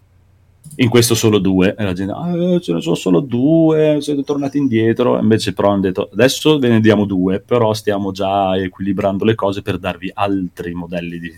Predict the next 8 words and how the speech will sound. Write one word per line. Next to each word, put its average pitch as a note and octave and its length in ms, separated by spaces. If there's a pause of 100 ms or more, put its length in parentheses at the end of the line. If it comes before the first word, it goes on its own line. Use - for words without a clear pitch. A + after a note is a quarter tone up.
altri G2 300
tipi G2 220
di F2+ 100
personaggi F2+ 500
da E2+ 100
poter F2 280
usare E2 340
online". E2 460